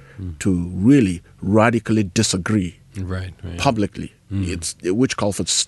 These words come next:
Speaker 2: public and civil disobedience.
Speaker 1: Mm.
Speaker 2: So I was in the six steps. I used the six steps as a means, as a, as a, based on King's philosophy, uh, principles, to help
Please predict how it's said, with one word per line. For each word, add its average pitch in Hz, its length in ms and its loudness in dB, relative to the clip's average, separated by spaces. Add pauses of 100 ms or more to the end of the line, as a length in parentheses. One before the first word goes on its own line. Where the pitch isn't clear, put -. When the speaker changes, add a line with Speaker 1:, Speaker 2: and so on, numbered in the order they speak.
(140)
Speaker 2:
public 139 320 2
and 95 160 -2
civil 110 320 2
disobedience. 92 840 -4
Speaker 1:
Mm. 85 120 -8 (380)
Speaker 2:
So 104 440 0 (260)
I 110 100 0
was 190 460 0
in 120 240 2
the 147 100 2
six - 480 0
steps. - 560 -4
I 110 160 0
used 117 480 2
the 120 100 -2
six - 300 -2
steps 104 440 -4
as 104 180 -4
a 101 80 2
means, 104 680 2
as 95 260 -6
a, 95 180 -6 (400)
as 98 220 -4
a, 101 100 -4 (760)
based 131 300 4
on 104 180 2 (100)
King's 180 260 2
philosophy, 107 500 -4
uh, 104 60 -2
principles, 101 680 -4 (340)
to 104 100 2
help 151 440 0